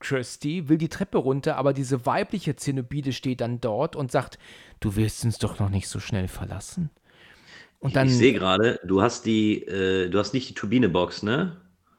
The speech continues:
Speaker 1: Nein.
Speaker 2: Dann ist deine, dann ist deine Szene tatsächlich, äh, um vier oder fünf Sekunden geschnitten.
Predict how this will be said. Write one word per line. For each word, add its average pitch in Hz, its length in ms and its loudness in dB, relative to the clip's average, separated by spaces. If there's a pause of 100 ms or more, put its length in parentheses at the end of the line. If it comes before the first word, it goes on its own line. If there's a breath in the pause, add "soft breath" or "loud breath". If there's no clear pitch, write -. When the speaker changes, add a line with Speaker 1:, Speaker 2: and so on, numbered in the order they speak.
(280)
Speaker 1:
Nein. 98 320 -2
Speaker 2:
Dann 107 160 4
ist - 160 -4
deine, 110 340 4
dann 104 160 0
ist 107 140 -4
deine 110 180 2
Szene 117 320 0
tatsächlich, 104 800 -2
äh, 95 380 0 (640 loud breath)
um 95 240 0
vier - 240 4
oder 98 100 4
fünf 113 200 -4
Sekunden 95 320 0
geschnitten. 80 540 -2